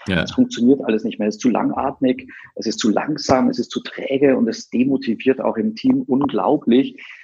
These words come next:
Speaker 2: wenn man so das Gefühl hat, oh, ich vereinbare hier irgendwelche Dinge, von denen ich jetzt eh schon weiß, dass sie spätestens in einem halben Jahr Makulatur sind. Und das ist, das wird dann immer zäher.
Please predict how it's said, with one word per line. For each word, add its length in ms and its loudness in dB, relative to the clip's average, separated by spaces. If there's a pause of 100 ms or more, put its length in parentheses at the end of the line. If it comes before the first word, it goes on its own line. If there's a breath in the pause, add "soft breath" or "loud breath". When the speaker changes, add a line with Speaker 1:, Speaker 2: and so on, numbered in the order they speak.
(140 loud breath)
Speaker 2:
wenn 100 -6
man 60 -2
so 120 -4
das 80 -8
Gefühl 360 -2
hat, 140 2 (120)
oh, 120 -6 (180)
ich 120 -10
vereinbare 520 0
hier 300 2
irgendwelche 680 0
Dinge, 420 2 (340 loud breath)
von 140 0
denen 260 4
ich 140 0
jetzt 340 -4
eh 220 2
schon 320 0
weiß, 400 0 (300 loud breath)
dass 180 -6
sie 100 -2
spätestens 680 -6
in 100 2
einem 160 0
halben 240 2
Jahr 140 -2
Makulatur 680 -6
sind. 300 -6 (640 loud breath)
Und 100 -10
das 120 0
ist, 180 -2
das 140 -2
wird 160 2
dann 100 4
immer 240 0
zäher. 580 0